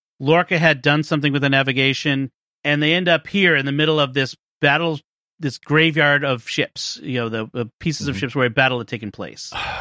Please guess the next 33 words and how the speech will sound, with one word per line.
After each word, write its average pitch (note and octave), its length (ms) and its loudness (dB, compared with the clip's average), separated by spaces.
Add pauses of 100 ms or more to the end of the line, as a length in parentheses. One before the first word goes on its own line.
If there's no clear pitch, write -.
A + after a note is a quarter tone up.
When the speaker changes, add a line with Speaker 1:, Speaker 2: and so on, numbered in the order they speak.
(200)
Speaker 3:
And C3 240 4
there's, C3+ 400 2
like, B2 200 0
a C3 80 -2
ridiculous A#2+ 840 0
amount G2 300 0
of F#2 100 -4
debris F2+ 560 -2
around F2+ 440 0
the E2+ 80 -8
Discovery. E2 680 -4
I'm, A2 180 2
Speaker 2:
Mm-hmm. A#2 140 0
Speaker 3:
guys, F3 260 6
Speaker 1:
Yeah. G#2+ 140 0
Speaker 3:
this F3 200 2
is C3+ 160 0
space. - 840 -2
You B2+ 120 0
know E3 120 6
why E3+ 160 6
it's E3+ 160 0
called D3 320 2
space? A#2+ 840 -2
Speaker 1:
<laughs> D#3+ 40 -12
'Cause G3+ 320 2
there's F3+ 160 0
lots E3 280 2
of E3 140 2
it. A3 180 -2
<laughs> B3 480 4
Speaker 3:
Because D#3+ 400 6
there's, E3 380 2